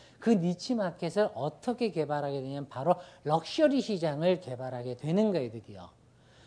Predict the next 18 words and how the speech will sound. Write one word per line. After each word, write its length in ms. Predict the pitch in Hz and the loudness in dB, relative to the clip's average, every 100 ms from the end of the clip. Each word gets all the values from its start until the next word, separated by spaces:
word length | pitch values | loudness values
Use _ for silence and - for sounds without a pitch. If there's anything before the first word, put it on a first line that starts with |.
| - | 4
럭셔리 460 | 170 175 - 339 302 | 8 8 8 4 4
시장이라는 500 | 247 233 220 202 202 | 0 0 0 0 -2
게 100 | 202 | -4
뭐예요? 220 | 143 123 | -6 -8
말 220 | 123 190 247 | -4 -2 0
그대로 220 | 214 214 | -2 -4
최고급 680 | - - 330 - 165 190 208 - | -4 -6 -4 0 0 0 -2 -6
호사품이에요. 840 | 339 370 370 - 381 349 185 113 - - - - | -6 -6 -6 -2 0 4 2 0 -10 -20 -10 0
내가 280 | 190 269 | 4 6
꼭 240 | 285 285 - | 6 0 -2
필요하지 640 | - - 381 302 269 285 - | -10 -2 0 0 -2 -6 -6
않아도 520 | - - 180 277 339 349 | -6 -2 2 2 0 -4
사야 340 | - 269 240 | -4 -4 -4
되는 300 | 196 170 160 | -4 -4 -4
어떤 340 | 123 - 143 | -6 -6 -6
물건들을 800 | 127 160 175 180 160 147 175 277 - - - | -4 -2 0 0 0 0 0 -2 -8 -20 -14
만들어내야 760 | 131 147 175 208 202 165 143 131 | -8 -4 0 2 2 2 -2 -6
되는 240 | 120 110 | -10 -12